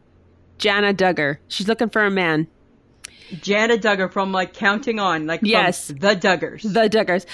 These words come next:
Speaker 1: She's thirty, single, and willing to mingle now with anyone. <laughs>
Speaker 2: So,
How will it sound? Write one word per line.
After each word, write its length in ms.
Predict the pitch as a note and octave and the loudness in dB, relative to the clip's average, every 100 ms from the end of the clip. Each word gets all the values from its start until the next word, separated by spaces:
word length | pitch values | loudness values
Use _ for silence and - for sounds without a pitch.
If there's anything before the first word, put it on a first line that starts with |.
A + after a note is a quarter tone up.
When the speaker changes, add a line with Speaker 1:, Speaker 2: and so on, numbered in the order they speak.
| - | -14
Speaker 1:
She's 260 | - A#3 G#3 | -2 0 0
thirty, 500 | - C4+ D4 F4+ F#4 | 2 2 4 4 2
single, 600 | - - F4 C4+ A3+ B3 - | -2 0 2 4 2 0 0
and 180 | G#3+ G#3 | 2 4
willing 280 | C4+ D4 | 2 2
to 120 | C#4+ A3+ | 2 0
mingle 540 | A#3 C4 C4+ D4+ - _ _ _ _ | 2 2 2 0 -2 _ _ _ _
now 280 | B3 C4+ F4 | 0 2 4
with 160 | G4+ G4 | 4 2
anyone. 420 | G4 G4+ F#3+ E3+ - _ _ - | 4 4 4 0 -6 _ _ -4
<laughs> 80 | - - - _ B4 - _ | -4 -6 -20 _ -6 -6 _
Speaker 2:
So, 240 | - G3+ | -4 -2